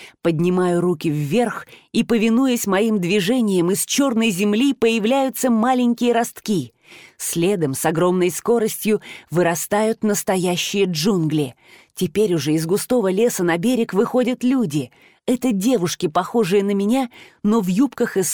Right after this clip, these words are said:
трав и таком огромном количестве бус из ракушек, что их голую грудь не видно. Они двигаются, повторяя мои движения, плавные, текучие, несмотря на то, что музыка, сопровождающая представление,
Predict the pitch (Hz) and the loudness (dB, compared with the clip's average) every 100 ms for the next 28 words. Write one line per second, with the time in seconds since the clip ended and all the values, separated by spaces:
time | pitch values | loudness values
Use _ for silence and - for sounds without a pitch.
0 | - 190 247 262 - - - - 240 233 | -2 0 0 -2 -8 -20 -14 -4 -2 0
1 | 208 262 262 214 202 294 254 214 214 214 | -2 0 0 0 0 0 0 0 0 0
2 | 240 233 233 - 208 185 254 - 196 185 | 0 -2 -4 0 0 0 0 0 0 0
3 | 180 - 302 190 147 - - - - 240 | -2 -2 -2 -2 -6 -10 -12 -6 0 0
4 | 165 175 262 233 226 190 269 247 220 233 | 0 0 2 2 2 2 0 2 2 2
5 | 202 208 151 147 - _ _ _ _ _ | 0 0 0 -2 -6 _ _ _ _ _
6 | - 180 190 175 165 233 208 214 - 196 | -2 0 0 0 0 0 0 -2 -2 -4
7 | 190 202 196 190 180 180 180 156 165 180 | -2 -2 0 0 0 0 0 0 0 0
8 | 185 160 143 - - _ 180 185 180 147 | 0 0 -2 -8 -20 _ -2 0 0 -2
9 | 147 135 - 151 175 240 - 160 139 - | -4 -4 -4 -6 -2 -2 -2 -4 -6 -10
10 | - _ 175 185 185 180 185 170 165 170 | -20 _ -2 0 0 0 0 0 0 -2
11 | 160 170 175 220 180 180 185 143 170 170 | -2 -2 0 0 0 -2 -4 -2 -2 -2
12 | 151 180 165 - 175 175 175 - 170 180 | -2 -2 -2 0 0 0 -4 -4 -2 0
13 | 170 151 131 | 0 -2 -4